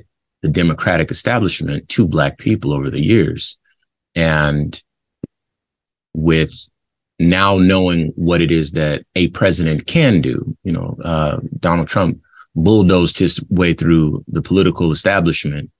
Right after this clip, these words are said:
for four years and got exactly what he wanted and got what he wanted for his people.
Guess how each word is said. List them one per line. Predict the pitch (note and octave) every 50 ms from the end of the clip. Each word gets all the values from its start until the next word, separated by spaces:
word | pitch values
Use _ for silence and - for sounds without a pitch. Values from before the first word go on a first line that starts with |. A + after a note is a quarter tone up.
| _ _ _
for | -
four | C#2+ - - A#2 A#2 A2+
years | G#2+ E2+ F2 G#2+ G#2+ D#2+ - - - - - - - - - _ _ _ _ _ _ _ _ _ _
and | D2+ D2 C#2
got | E2+ E2+ D#2+ D2
exactly | D2+ E2+ G2 G2+ G2 - G#2
what | G2+ G2 F#2
he | F#2+ F2+
wanted | F2 F2 F2+ F2+ F2+ E2+
and | D#2 C#2+ C#2+
got | D#2+ E2 E2 D2
what | E2+ E2+
he | D#2
wanted | D2+ E2 D#2+ D#2 D2+
for | - D#2 D2
his | D2+ -
people. | - - B2 F#2 - - -